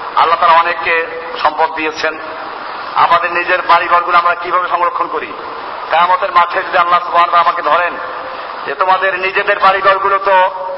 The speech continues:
দিন দিন তুমি কিভাবে সুন্দর করবে, কিভাবে পূর্ণ করবে সে চেষ্টা করতে, আর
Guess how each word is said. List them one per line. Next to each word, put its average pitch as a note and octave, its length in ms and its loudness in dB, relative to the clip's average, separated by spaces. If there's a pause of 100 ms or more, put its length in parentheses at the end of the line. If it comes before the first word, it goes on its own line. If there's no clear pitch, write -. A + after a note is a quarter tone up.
(200)
দিন G3 220 -4
দিন G#3+ 200 0
তুমি G#3 200 -2
কিভাবে G3+ 320 2
সুন্দর G3+ 360 2
করবে, F#3+ 360 -2 (680)
কিভাবে A3 320 0
পূর্ণ G#3+ 300 -4
করবে G3+ 200 -2
সে G3+ 160 -4
চেষ্টা G#3 260 -2
করতে, G3+ 480 -4 (400)
আর C3+ 100 2